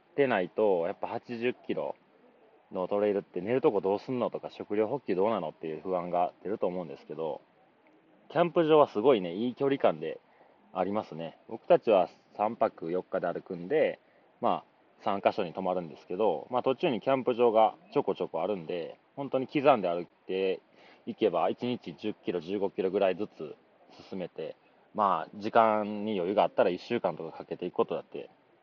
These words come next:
全然できるような気がしますね。で、その井上さんね、気楽コーヒーの井上さんとお話ししてる中で、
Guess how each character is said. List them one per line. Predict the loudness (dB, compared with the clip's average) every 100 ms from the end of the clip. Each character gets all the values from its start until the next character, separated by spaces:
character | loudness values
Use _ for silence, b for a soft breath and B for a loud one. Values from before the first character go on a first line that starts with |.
| _ _ _ _ -10
全 | -8 -6
然 | -8
で | -4 -6
き | -2
る | -2
よ | -4
う |
な | -10 -14
気 | -14
が | -12
し | -14
ま | -16
す | -14
ね。 | -16 -16 _ b b b b _ _ _ _ -20 -8
で、 | -2 2 2
そ | 2 0
の | 0
井 | 0
上 | 2 2 2
さ | 2 2 2
ん | 0
ね、 | 0
気 | 2
楽 | 0 2
コ | 4
ー | 4
ヒ |
ー | 2
の |
井 | -4
上 | -4 -4
さ | -6
ん | -4
と | -4
お | -4
話 | -6 -10
し | -10
し |
て | -8
る | -6
中 | -8 -6 -4 0
で、 | 2 0 -2